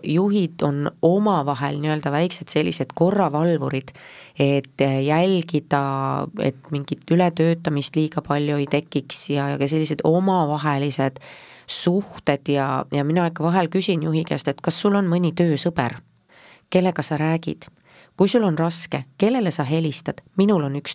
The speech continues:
töösõber ja minul on üks tööväline sõber. Need on inimesed,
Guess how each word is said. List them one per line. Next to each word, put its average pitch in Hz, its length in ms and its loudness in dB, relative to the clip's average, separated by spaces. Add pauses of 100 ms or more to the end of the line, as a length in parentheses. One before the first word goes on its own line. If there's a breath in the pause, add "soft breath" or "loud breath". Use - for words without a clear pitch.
töösõber 175 540 0 (100)
ja 147 160 0
minul 160 240 0
on 135 160 -4
üks 135 140 -6 (180)
tööväline 165 720 0
sõber. - 320 -6 (460 loud breath)
Need 160 100 4
on 160 160 2
inimesed, 185 480 0